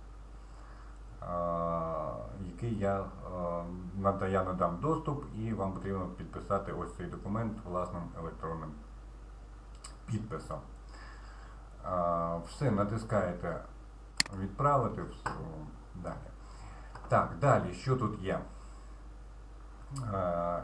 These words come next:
і так, е, дивіться, заходимо в документи. Е, коли вам надали доступ до якогось документа, да, відправили вам акт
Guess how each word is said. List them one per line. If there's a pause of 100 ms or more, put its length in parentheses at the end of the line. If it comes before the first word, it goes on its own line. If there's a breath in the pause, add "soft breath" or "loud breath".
і
так, (160)
е, (160)
дивіться, (160)
заходимо
в
документи. (760 loud breath)
Е,
коли
вам
надали
доступ (160)
до
якогось
документа,
да,
відправили
вам
акт